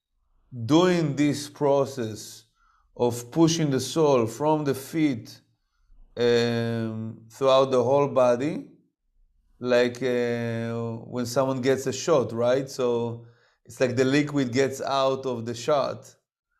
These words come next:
right? So i-, in a similar way, it's like the light is using this name, this holy name, the light is pushing the soul outside of the body, like a cartridge,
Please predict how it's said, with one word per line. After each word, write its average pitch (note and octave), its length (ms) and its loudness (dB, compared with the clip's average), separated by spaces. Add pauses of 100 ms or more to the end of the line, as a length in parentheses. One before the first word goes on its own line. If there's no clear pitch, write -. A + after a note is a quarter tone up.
(420)
right? C#3 400 -2 (340)
So C3 500 2
i-, F#2+ 40 0
in C3+ 400 -2
a B2+ 60 -4
similar D#3 420 2
way, E3 260 4
it's C3+ 160 -6
like C3+ 360 -2 (580)
the B2+ 120 -6
light C#3+ 380 2
is A#2+ 360 -8
using C#3+ 520 0
this B2+ 280 -6
name, B2 460 -2
this A#2 160 -8
holy C3+ 240 0
name, D3 180 -2
the B2+ 120 0
light C3+ 200 2
is A#2+ 220 -8
pushing B2 800 -4 (500)
the A#2 100 -6
soul B2 600 2 (200)
outside C#3 680 2
of A#2+ 120 -2
the A2+ 120 -4
body, D3 680 -2 (1600)
like A2+ 160 -4
a B2 80 -4
cartridge, C#3+ 920 -2